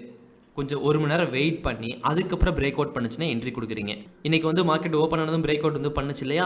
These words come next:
அப்படி பிரேக் அவுட் வந்து பண்ணுச்சுன்னா என்ட்ரி கொடுக்கக்கூடாது. ஒன் ஹவர் வெயிட் பண்ணி அதுக்கப்புறம் பிரேக் அவுட் பண்ணுச்சுன்னா கீழே வந்து என்ட்ரி கொடுக்கலாம். அப்படி என்ட்ரி கொடுக்குறீங்க அப்படின்னா முக்கியமான ப்ரீவியஸ் லோ இருபத்தி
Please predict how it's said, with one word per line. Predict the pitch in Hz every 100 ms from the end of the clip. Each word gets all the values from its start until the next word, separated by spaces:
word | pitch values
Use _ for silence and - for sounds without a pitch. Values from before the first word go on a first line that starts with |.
| 156 127
அப்படி | 143 135
பிரேக் | 139 165
அவுட் | 156 127
வந்து | 131 123
பண்ணுச்சுன்னா | 120 127 139
என்ட்ரி | 120 131 120
கொடுக்கக்கூடாது. | 120 104 113 104 117 165 - - - - 139
ஒன் | 180 180 165
ஹவர் | 170 202 135
வெயிட் | 156 190 -
பண்ணி | 139 156 - 156
அதுக்கப்புறம் | 160 156 170 135
பிரேக் | 139 147
அவுட் | 147
பண்ணுச்சுன்னா | 123 120 - 175 -
கீழே | 143 135
வந்து | 113 127 110
என்ட்ரி | 113 131
கொடுக்கலாம். | 117 113 147 175
அப்படி | - 170 147
என்ட்ரி | 139 175 196 160
கொடுக்குறீங்க | 160 160 143 143
அப்படின்னா | 127 117 165 131
முக்கியமான | 120 147 139 127 123 135 -
ப்ரீவியஸ் | 123 127 127 123 - 113
லோ | 175 - - - - - - - 170
இருபத்தி | 214 220 175